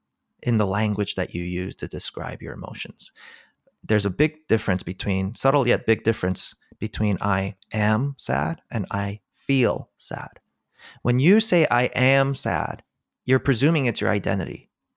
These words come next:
Just like, "I am Bob, I am sad." But when we do that, guess what? You're gonna stay stuck in survival because you're adopting it as your identity.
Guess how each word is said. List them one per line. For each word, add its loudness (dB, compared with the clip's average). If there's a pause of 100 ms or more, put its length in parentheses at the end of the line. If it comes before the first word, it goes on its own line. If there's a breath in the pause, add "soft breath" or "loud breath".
(140)
Just 2
like, 2
"I 2
am 2
Bob, -2 (220)
I 0
am -4
sad." -10 (1040 soft breath)
But 2
when 4
we 4
do 4
that, 2
guess 0
what? 4
You're -2
gonna 0
stay 0
stuck 0
in -4
survival 0
because -6
you're -2
adopting -4
it -4
as -4
your -4
identity. -6